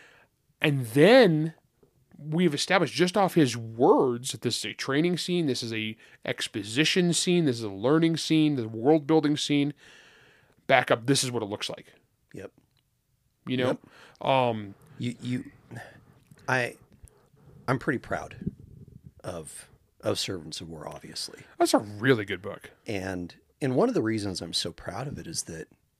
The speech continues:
Speaker 2: I, I think that you and I did a, I, I, I'm not generally a guy to pat myself on the back. I, I'm, I'm just not that guy. Um, but I think we did a really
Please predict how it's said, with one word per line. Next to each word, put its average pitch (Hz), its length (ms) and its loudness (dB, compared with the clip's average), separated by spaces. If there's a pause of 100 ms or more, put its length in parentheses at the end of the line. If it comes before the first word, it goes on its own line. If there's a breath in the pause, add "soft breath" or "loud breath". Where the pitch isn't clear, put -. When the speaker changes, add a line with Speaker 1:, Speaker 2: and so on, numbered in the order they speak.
(160)
Speaker 2:
I, - 160 -10
I 101 120 -6
think - 380 -12
that 95 200 -8
you 107 180 -6
and 104 120 -6
I 101 100 -4
did 90 440 -12 (520)
a, 107 140 -8 (320)
I, 143 240 0
I, 147 160 -2
I'm 160 80 2
not 143 160 0
generally 98 420 -4
a 85 40 -10
guy 90 160 -10
to 85 60 -12
pat - 220 -12
myself - 320 -14
on - 100 -18
the - 60 -20
back. - 340 -20
I, - 80 -8
I'm, - 220 -12
I'm 85 120 -16
just - 180 -12
not - 120 -18
that - 160 -20
guy. - 180 -18 (920 soft breath)
Um, 85 440 -6 (960)
but 117 140 0
I 127 140 2
think 131 360 -6
we 107 140 -10
did 92 500 -8 (1080)
a 104 100 -6
really 95 680 -6